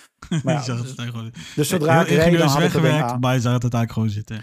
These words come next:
Speaker 1: Mm.
Speaker 2: Ja, want het, want het schakelaartje, als hij aan was, dan gaf hij gewoon licht. Dus als ik door het donker reed, dan zag je gewoon een groen lichtje onder in de scooter.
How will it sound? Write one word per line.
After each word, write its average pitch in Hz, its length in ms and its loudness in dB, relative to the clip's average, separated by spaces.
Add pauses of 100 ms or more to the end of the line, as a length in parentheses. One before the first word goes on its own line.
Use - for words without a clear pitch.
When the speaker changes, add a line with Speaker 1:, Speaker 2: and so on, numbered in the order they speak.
Speaker 1:
Mm. 113 220 -12
Speaker 2:
Ja, 170 140 2
want 175 120 2
het, - 420 -6
want 160 160 0
het 165 100 0
schakelaartje, 175 680 0
als 151 120 0
hij - 120 -2
aan 180 280 0
was, 143 200 -2
dan 139 260 -2
gaf - 300 -6
hij 170 80 -2
gewoon 131 280 0
licht. 151 300 -2
Dus 135 180 -4
als 143 140 -6
ik 143 100 -8
door 135 120 -2
het 120 120 -6
donker 151 320 -2
reed, 120 200 -6
dan 123 80 -8
zag 131 180 -8
je - 60 -14
gewoon 135 200 -4
een 135 60 0
groen 135 260 -2
lichtje 135 480 -4 (120)
onder 131 300 -4
in 127 80 -4
de 120 60 -8
scooter. 135 460 -8